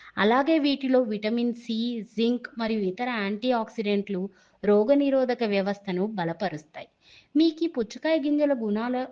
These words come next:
ఆసక్తికరంగా అనిపిస్తే, ఇవి మీ రోజువారీ ఆహారంలో చేర్చడానికి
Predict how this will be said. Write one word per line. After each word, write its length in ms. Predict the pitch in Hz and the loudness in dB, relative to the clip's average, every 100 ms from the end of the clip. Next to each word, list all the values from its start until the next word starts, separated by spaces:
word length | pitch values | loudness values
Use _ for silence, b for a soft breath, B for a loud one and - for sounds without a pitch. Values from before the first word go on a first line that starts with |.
| - | -8
ఆసక్తికరంగా 880 | 185 185 269 - 277 277 269 254 254 | -8 -8 -12 -8 -4 -2 -2 -2 -2
అనిపిస్తే, 560 | 202 185 208 226 - 190 196 b b b | -2 -4 -6 -10 -6 -6 -6 b b b
ఇవి 200 | 294 302 | 4 4
మీ 180 | 294 285 | 4 4
రోజువారీ 640 | 220 214 226 262 277 262 226 | 2 2 2 2 2 0 -2
ఆహారంలో 520 | 208 214 208 196 196 196 | -4 -6 -4 -2 -2 -4
చేర్చడానికి 840 | 196 180 180 226 208 185 170 175 | -6 -6 -4 -4 -2 -2 -4 -10